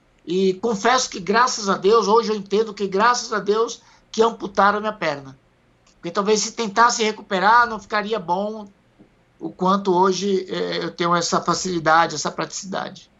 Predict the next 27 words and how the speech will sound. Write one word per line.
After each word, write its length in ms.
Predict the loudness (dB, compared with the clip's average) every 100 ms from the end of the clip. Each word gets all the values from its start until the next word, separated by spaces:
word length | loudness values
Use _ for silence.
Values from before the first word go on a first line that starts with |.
| _ _ _ _ _ _ _ _ _ _
Mas, 200 | 2 4
é, 160 | 2 0
enfim, 260 | 0 2
aí, 480 | 2 2 2 0 -2 -2
é, 160 | 0
até 180 | 2 2
eu 80 | 0
entender 400 | 0 0 4 4
tudo 180 | 2 -2
aquilo, 640 | -2 -2 -2 0 0 2
foi 160 | 2
muito 240 | 0 0 -6
difícil. 800 | -10 -6 -2 -2 -2 -4 -6 -6
Foi 140 | -2
um 100 | 0
momento, 460 | 0 0 0 0 0
assim, 260 | 0 -2
que 100 | 0
eu 80 | 2
só 140 | 2 2
queria 260 | 2 2
chorar 800 | 4 4 6 6 6 6 6 2
e 200 | 0 -2
queria 260 | -6 -4 -2
ver 140 | -2
minha 160 | -2 -6
filha, 760 | -8 -4 -4 -2 0 0 -2